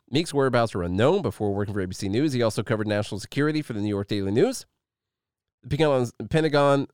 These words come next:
the Post has sought comment from A B C and the F B I. No one's commenting. And then the Rolling Stone said something that was, I don't know, upsetting as a libertarian.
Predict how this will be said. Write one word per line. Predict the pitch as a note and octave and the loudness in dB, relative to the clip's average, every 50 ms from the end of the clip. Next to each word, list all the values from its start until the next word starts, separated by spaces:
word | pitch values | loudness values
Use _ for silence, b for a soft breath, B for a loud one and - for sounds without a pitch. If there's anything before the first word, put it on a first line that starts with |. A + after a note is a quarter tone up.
| _ - | _ -8
the | A#2 A#2+ A#2+ | -4 -4 -2
Post | - - E3 F#3 F3 D#3 - | 0 2 2 2 2 0 -2
has | C3 A2+ | -2 0
sought | - C3+ A2+ E2 - | 0 0 0 0 0
comment | - F3 F#3+ A3 F#3+ B2+ A2 G#2+ G2+ - - _ _ _ _ | 0 2 4 4 4 2 2 0 -2 -6 -12 _ _ _ _
from | - - - G3 G3+ E3 B2 A#2 B2+ D#3 E3 - _ _ _ _ _ _ _ _ _ - | -8 -2 2 4 4 4 4 2 0 -2 -6 -10 _ _ _ _ _ _ _ _ _ -2
A | B2 B2+ | 0 0
B | B2 A#2+ A2+ | 0 0 -2
C | - - B2+ B2+ | -2 -2 -2 0
and | C#3+ C#3+ | 0 0
the | A#2 G2 | 0 0
F | G2 F#2+ | 0 -2
B | - A2+ C3 | 0 0 2
I. | D#3 F3 E3 E3 E3 D#3+ - _ _ _ _ _ | 4 4 4 2 0 -2 -8 _ _ _ _ _
No | G#2 G#2+ G#2 | -2 0 0
one's | G2 G2 F#2 F2+ - | 0 0 -2 -2 0
commenting. | E3+ E3+ D#3+ D#3 D#3 D3+ C#3+ D3+ D3 D3 D3 C#3 _ _ _ _ _ _ _ _ _ _ | 2 2 4 4 2 2 0 -2 -2 -2 -4 -6 _ _ _ _ _ _ _ _ _ _
And | - A3+ B3 | -4 -4 -2
then | A#3 C4+ B3+ | -2 -2 -2
the | C4 | -2
Rolling | A#3 C#4+ D4+ D4+ C#4+ C4 G#3 | 0 0 0 0 0 -2 -4
Stone | - - F#3+ F3+ F#3 F3 D3+ | 0 2 2 4 4 2 2
said | - D#3+ D#3 C#3+ B2 | 2 0 0 0 0
something | - C3+ B2+ B2 - C3+ B2+ B2 A2+ | 0 0 0 0 0 0 0 0 0
that | A2+ A#2 A2 - - | 0 -2 -2 -2 -2
was, | G#2+ G#2+ A2 G#2+ G#2 G2 - - _ _ _ _ _ _ _ _ _ _ _ _ _ _ _ _ _ _ - | -2 0 0 0 -2 -4 -8 -12 _ _ _ _ _ _ _ _ _ _ _ _ _ _ _ _ _ _ -10
I | D#3 F3 | -6 -4
don't | D3 G#2+ F#2+ | -4 -4 -4
know, | F2 F2 F#2+ A2 - _ _ _ _ | -4 -6 -6 -8 -12 _ _ _ _
upsetting | C#3+ C3+ - - A2+ G2+ G2 G2+ G#2+ A#2 B2+ - _ _ _ | -10 -8 -6 -4 -2 -2 -2 -2 -4 -6 -8 -14 _ _ _
as | - A2+ A2+ | -8 -6 -4
a | G#2+ | -4
libertarian. | G#2 G#2 G2 F#2+ - - F#2+ F#2 F#2+ A2 C3+ D3 | -4 -6 -6 -6 -6 -4 -4 -2 -2 -4 -6 -8